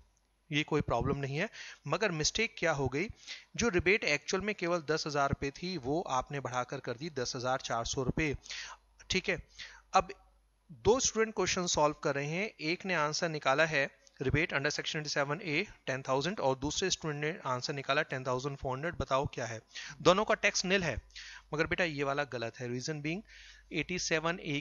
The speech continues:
की रिबेट केवल टैक्स के ऊपर मिलती है, health and education cess के ऊपर नहीं मिलती। तो एक चीज को ध्यान रखिएगा, एक चीज को याद रखिएगा, आ, कि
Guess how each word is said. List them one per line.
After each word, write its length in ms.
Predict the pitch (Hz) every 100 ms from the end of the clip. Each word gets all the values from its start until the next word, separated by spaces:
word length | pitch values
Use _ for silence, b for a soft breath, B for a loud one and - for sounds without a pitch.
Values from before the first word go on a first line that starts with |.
| -
की 80 |
रिबेट 340 | 143 135 147 156
केवल 300 | 147 135 147
टैक्स 560 | - _ - 175 -
के 120 | - 151
ऊपर 200 | 143 135
मिलती 280 | 131 - 151
है, 180 | 175 -
health 280 | 139 -
and 140 | 147 135
education 440 | 127 143 - 143
cess 160 | 139 127
के 100 | 143
ऊपर 180 | 147 123
नहीं 240 | 117 151
मिलती। 360 | 147 139 151 180
तो 140 | 143
एक 100 | 127
चीज 180 | - 135
को 120 | 139
ध्यान 340 | 107 117 135 151
रखिएगा, 380 | - 139 156 - B B B B
एक 100 | 147
चीज 180 | - 156
को 120 | 143
याद 240 | 135 143 139
रखिएगा, 400 | - 139 151 196 B B B _
आ, 280 | 131 123 131
कि 220 | - 165